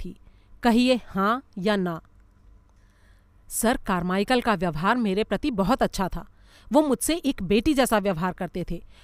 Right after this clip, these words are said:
और मैं भी वैसा ही महसूस करती थी, स्नेही और एहसानमंद।" "माफ़ कीजिएगा, लेकिन ये उत्तर हाँ या ना में नहीं है।"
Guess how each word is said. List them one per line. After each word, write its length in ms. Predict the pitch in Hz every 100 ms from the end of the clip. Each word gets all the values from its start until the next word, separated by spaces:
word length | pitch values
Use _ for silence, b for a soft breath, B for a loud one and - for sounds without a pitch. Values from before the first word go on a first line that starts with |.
| b
और 140 | 269
मैं 280 | 220 185 226
भी 140 | 214 311
वैसा 280 | 196 196
ही 140 | 220 302
महसूस 420 | 277 233 220 196
करती 300 | 185 - 180
थी, 180 | - 170 b b b
स्नेही 480 | - 214 214 214 311 b b -
और 180 | 262 -
एहसानमंद।" 680 | 226 208 208 190 175 165 - - _ _ - - - b b b b b b b b 233
"माफ़ 300 | 269 294 -
कीजिएगा, 560 | 226 220 202 202 208 - - -
लेकिन 380 | 208 214 240 214
ये 180 | 247
उत्तर 440 | 254 208 - 202 185 -
हाँ 400 | - 202 214 320
या 180 | 170 202
ना 260 | 190 180 180
में 160 | 196
नहीं 400 | 220 180 175 196
है।" 180 | 165 160